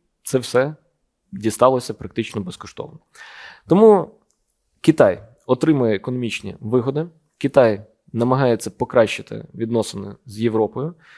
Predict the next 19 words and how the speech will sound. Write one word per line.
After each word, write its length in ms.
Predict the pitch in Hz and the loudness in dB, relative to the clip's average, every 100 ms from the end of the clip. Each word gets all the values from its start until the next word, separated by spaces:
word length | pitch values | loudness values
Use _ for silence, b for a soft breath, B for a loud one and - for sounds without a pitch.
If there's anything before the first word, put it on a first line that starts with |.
| b b _ | b b _
і, 320 | - 170 160 151 | 0 4 4 2
пропонуючи 1040 | - 160 165 170 185 135 - 127 104 - _ _ _ _ _ - | 0 0 2 4 4 4 0 -4 -4 -6 _ _ _ _ _ -2
мирний 400 | 123 135 107 98 | 4 4 4 -6
план 420 | - 147 175 156 - | 2 2 2 -2 -12
чи 200 | - 117 | -10 -8
приймаючи 560 | 104 120 123 110 98 110 | -2 0 0 0 -2 -4
роль 140 | 107 | -4
посередника, 800 | 95 98 - 117 156 113 - 98 _ b b b b | -6 -12 -2 2 2 -2 -8 -14 _ b b b b
він 260 | 127 151 - _ | 4 4 2 _
планує 560 | - 135 139 147 110 101 | 2 4 4 2 0 -2
отримати 480 | 120 - 123 101 101 | -6 -4 -4 -4 -6
вигоду 500 | 98 151 151 104 98 - | -2 -2 0 -4 -6 -10
від 380 | 104 120 120 - _ _ | -6 -6 -6 -16 _ _
миру, 500 | - 127 156 143 139 _ _ _ _ | -2 2 4 2 -4 _ _ _ _
чи, 160 | - 113 | -6 -2
вірніше, 520 | 117 120 - 107 101 b b | 0 -2 -4 -4 -6 b b
світу 400 | - - 160 160 | -8 0 0 0
після 380 | 107 143 135 110 | -2 0 0 -2
війни. 360 | 101 98 92 | -4 -6 -12